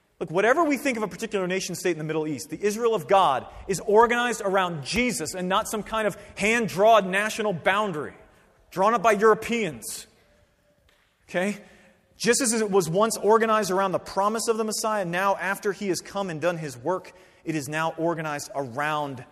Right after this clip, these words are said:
him. Like Paul says here, sonship of Abraham is by faith, not by descent, not by some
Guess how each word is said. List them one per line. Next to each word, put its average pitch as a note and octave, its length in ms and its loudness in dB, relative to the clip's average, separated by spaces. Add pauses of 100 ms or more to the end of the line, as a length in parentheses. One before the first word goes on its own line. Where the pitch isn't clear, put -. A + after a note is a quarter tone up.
(420)
him. D#3 400 -6 (1120)
Like C#3 160 -10
Paul E3 180 0
says E3 220 -4
here, C3 300 -4 (180)
sonship G#3 760 -4
of C3+ 160 -6
Abraham E3 420 -4
is C3 100 -10
by A#2+ 160 -6
faith, - 680 -10 (460)
not C#3 120 -12
by D#3+ 100 -2
descent, C#3 580 -8
not C3+ 160 -8
by C#3 100 -2
some C3+ 300 -8